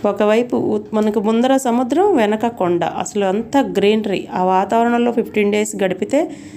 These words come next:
చాలు, ఎంతో ముందర అసలు తెలియకుండానే ఆరోగ్యం వస్తది. ఇదిగోండి, ఇది దొరతోట వెళ్ళే రోడ్డు, భీమిలి నుండి.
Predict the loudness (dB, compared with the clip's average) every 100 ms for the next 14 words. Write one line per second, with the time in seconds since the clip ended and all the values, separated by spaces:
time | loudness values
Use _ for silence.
0 | -18 -6 0 2 2 0 -2 -2 -2 0
1 | 0 2 2 2 0 0 -2 0 2 2
2 | 2 2 2 2 2 0 -2 -4 -6 -8
3 | -8 -6 -6 -4 -2 -2 -2 0 2 2
4 | 2 0 0 0 0 0 0 -4 -4 -2
5 | 0 2 0 -2